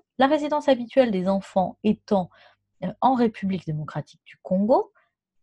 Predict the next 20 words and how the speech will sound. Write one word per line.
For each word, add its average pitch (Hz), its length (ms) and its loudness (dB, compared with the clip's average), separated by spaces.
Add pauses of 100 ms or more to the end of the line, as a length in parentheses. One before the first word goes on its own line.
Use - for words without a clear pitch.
République 277 420 2
démocratique 220 720 0
du 208 120 -8
Congo 190 340 -2
qui - 180 -8
n'est 262 200 2
évidemment 214 520 0
ni 240 460 0
membre 190 400 0
de 180 140 -2
l'Union, 170 340 -4
enfin, - 200 -10
qui - 120 0
n'est 196 80 6
pas 285 220 4
membre 196 300 -4
de 160 100 -10
l'Union 160 380 -12
européenne 160 320 -12
évidemment, 175 460 -8